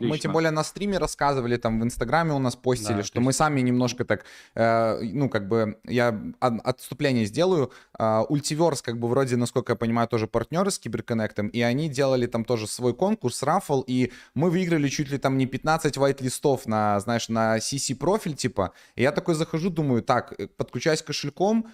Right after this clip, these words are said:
Speaker 1: но другим, не тот, который вайт-лист получил, но все равно могу заминтить. А потом уже вот эту информацию нашел, что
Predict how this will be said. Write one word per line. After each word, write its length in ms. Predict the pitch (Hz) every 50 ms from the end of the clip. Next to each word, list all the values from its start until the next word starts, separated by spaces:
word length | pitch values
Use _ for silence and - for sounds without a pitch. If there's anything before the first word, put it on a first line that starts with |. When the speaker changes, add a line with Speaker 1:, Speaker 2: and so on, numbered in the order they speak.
| - _ -
Speaker 1:
но 140 | 131 147
другим, 520 | 147 147 165 180 156 139 151 139 113 104 113
не 100 | 131 135
тот, 200 | - 170 156 -
который 300 | - 131 - 127 123 117
вайт-лист 420 | 120 120 117 120 117 113 - -
получил, 360 | - 98 98 95 - - 95
но 120 | 95 104 104
все 140 | - - 131
равно 220 | 123 127 156 180
могу 240 | 180 175 - 156 170
заминтить. 460 | 139 151 147 139 127 110 98 - -
А 100 | - 117
потом 300 | - 131 135 165 170 135
уже 120 | 156 143
вот 100 | 143 139
эту 140 | 139 - 139
информацию 480 | 135 131 - 127 135 139 135 - - 120
нашел, 280 | 120 - - 143 156
что 260 | - - - 120 107